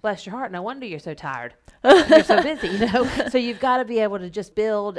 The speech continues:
Speaker 1: unless you're like, "Okay, that's a different way. I don't wanna go that way in therapy," then you're changing the goals. Y-, it always has to sort of tie in and so that you don't have to keep track of but so many things.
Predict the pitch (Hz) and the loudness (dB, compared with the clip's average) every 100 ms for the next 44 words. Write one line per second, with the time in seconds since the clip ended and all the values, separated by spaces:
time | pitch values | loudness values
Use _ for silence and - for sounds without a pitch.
0 | - 202 220 220 - 185 165 175 - 170 | -10 -6 -6 -6 -8 -8 -8 -10 -10 -8
1 | 156 165 - 165 175 147 160 156 156 175 | -8 -8 -10 -14 -14 -10 -8 -6 -6 -8
2 | 165 160 160 156 131 143 135 - 220 214 | -10 -8 -8 -6 -8 -10 -12 -10 -8 -8
3 | 165 156 165 165 180 160 143 143 143 131 | -10 -10 -12 -12 -14 -14 -14 -18 -12 -12
4 | - _ - 196 196 196 220 208 - 185 | -12 _ -20 -10 -4 -2 -4 -6 -10 -14
5 | - 170 175 165 - 160 165 170 160 151 | -14 -16 -14 -12 -10 -8 -8 -10 -10 -12
6 | 143 180 160 - 226 175 160 - 170 - | -14 -14 -14 -10 -10 -8 -12 -16 -18 -12
7 | 214 220 139 107 - 147 139 143 143 180 | -12 -12 -16 -16 -18 -16 -16 -18 -16 -16
8 | - _ | -18 _